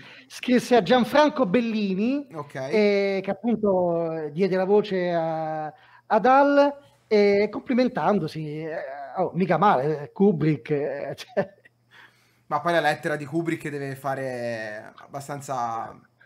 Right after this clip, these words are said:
Speaker 2: eh, impressione, ecco.
Speaker 1: Porca miseria. Eh, eh, eh, sì, eh.
Speaker 2: Ehm, come si chiama il doppiatore che hai detto? Se lo puoi ripetere, perché qualcuno no-, non l'ha capito.
Speaker 1: Eh,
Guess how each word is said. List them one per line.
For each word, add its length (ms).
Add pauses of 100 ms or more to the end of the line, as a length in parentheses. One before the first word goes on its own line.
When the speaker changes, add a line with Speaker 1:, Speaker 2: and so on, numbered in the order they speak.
(100)
Speaker 2:
eh, 200
impressione, 720
ecco. 180
Speaker 1:
Porca 240
miseria. 480 (420)
Eh, 300
eh, 240
eh, 60
sì, 260
eh. 300 (580)
Speaker 2:
Ehm, 680 (460)
come 220
si 100
chiama 220
il 80
doppiatore 480
che 100
hai 100
detto? 360
Se 160
lo 80
puoi 140
ripetere, 340
perché 200
qualcuno 680
no-, 400
non 160
l'ha 100
capito. 580 (640)
Speaker 1:
Eh, 260